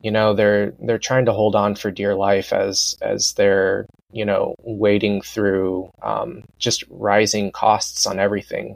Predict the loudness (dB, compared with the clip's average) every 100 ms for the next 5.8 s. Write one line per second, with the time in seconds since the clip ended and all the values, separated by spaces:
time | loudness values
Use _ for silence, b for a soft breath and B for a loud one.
0 | -16 -4 2 2 2 0 -2 -4 -2 0
1 | 0 -6 -2 -2 -2 -4 -8 -8 _ b
2 | _ _ -14 -4 2 4 4 0 -2 2
3 | 2 2 0 -2 -2 -2 -2 -2 -6 -2
4 | -2 0 -2 -4 0 2 2 -2 -6 -4
5 | -4 -2 -2 0 0 -2 -4 -6